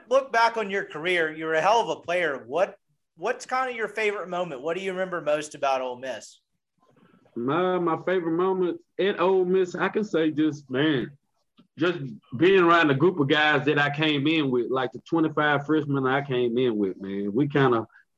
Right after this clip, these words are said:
Speaker 2: had a great bond, and we still got it to this day. You know, some is coaching on a high level now, you know, some of the guys I played with. And, you know, I, I just look at it, you know, that was one of the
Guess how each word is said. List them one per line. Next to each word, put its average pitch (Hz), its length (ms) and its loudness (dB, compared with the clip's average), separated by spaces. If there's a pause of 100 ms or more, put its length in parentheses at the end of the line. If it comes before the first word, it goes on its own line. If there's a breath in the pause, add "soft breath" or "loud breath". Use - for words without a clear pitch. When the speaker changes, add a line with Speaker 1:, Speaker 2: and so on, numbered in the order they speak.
(320)
Speaker 2:
had 135 220 4
a 113 100 4
great 135 320 2
bond, 139 500 2 (180)
and 120 280 2
we 123 120 0
still 151 320 -2
got 139 220 0
it 123 120 -6
to 135 100 0
this 131 220 0
day. 135 280 0
You 123 200 0
know, 127 240 -2
some 143 640 -2 (380)
is 120 180 -2
coaching 151 460 0
on 135 180 2
a 123 40 0
high 147 280 0
level 147 400 0
now, 110 320 -2
you 120 140 -6
know, 123 180 -2
some 139 220 -2
of 131 40 2
the 135 60 0
guys 135 320 0
I 127 80 0
played 165 320 -2
with. 117 280 -2 (680 soft breath)
And, 143 340 0
you 202 120 0
know, 185 420 0
I, 143 200 -4 (200)
I 147 140 0
just 185 200 0
look 170 200 2
at 160 200 2
it, 156 40 2
you 156 120 2
know, 156 220 2
that 165 180 0
was 156 160 -4
one 160 140 0
of 143 80 -2
the 123 220 -2